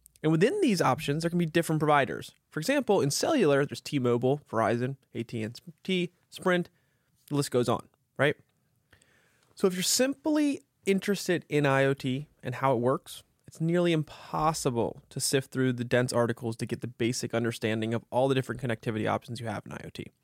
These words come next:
So we're gonna work on this episode to kind of summarize them and present them to you in a somewhat digestible way. So the main thing that comes into mind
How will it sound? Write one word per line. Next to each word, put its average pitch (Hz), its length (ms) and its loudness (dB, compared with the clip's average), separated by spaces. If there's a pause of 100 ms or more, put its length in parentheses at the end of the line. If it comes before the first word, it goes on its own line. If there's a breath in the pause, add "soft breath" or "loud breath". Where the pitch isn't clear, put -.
(200 soft breath)
So - 120 -2
we're 180 120 4
gonna 180 100 4
work 165 140 2
on 147 60 2
this 143 140 0
episode 135 280 0
to - 80 -12
kind 127 160 0
of - 40 0
summarize 151 540 0
them 202 280 -2 (460)
and 135 140 0 (300)
present 143 260 0
them 131 120 0
to 127 100 -4
you 120 80 0
in 120 80 0
a 120 40 -2
somewhat 123 280 -2
digestible 107 560 -2
way. - 140 -2 (1040)
So - 220 0
the 156 120 0
main 220 340 2
thing 170 220 2
that 147 80 0
comes 147 300 -2
into 131 340 -2
mind 117 480 -2